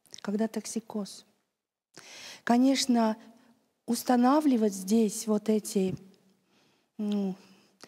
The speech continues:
сколько, да, дозы, надо индивидуально. У него есть согревающее влияние.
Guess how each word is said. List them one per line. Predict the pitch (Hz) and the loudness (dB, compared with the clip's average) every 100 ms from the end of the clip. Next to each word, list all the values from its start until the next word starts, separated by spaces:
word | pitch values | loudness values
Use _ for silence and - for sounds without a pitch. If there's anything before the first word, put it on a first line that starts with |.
| - - - - | -20 -20 -18 -10
сколько, | - 254 247 208 180 185 - - | -2 4 4 2 -4 -8 -12 -6
да, | 214 254 | -2 -2
дозы, | 208 226 208 190 190 190 - _ _ _ - | 2 4 4 0 -8 -10 -18 _ _ _ -2
надо | 220 226 | 0 0
индивидуально. | 220 196 196 190 180 175 170 180 _ _ _ _ _ _ _ _ _ _ _ _ _ _ _ _ _ _ _ _ - - - - - - - - - _ | 0 -2 -4 -4 -4 -4 -8 -12 _ _ _ _ _ _ _ _ _ _ _ _ _ _ _ _ _ _ _ _ -20 -20 -20 -20 -20 -20 -20 -20 -20 _
У | 262 | 6
него | 302 311 370 359 277 | 6 8 6 6 6
есть | 233 330 339 - | 6 4 4 2
согревающее | 269 233 240 285 302 277 - 262 | 4 4 4 6 4 4 2 2
влияние. | 240 262 269 247 208 190 208 | 4 4 4 4 2 0 -4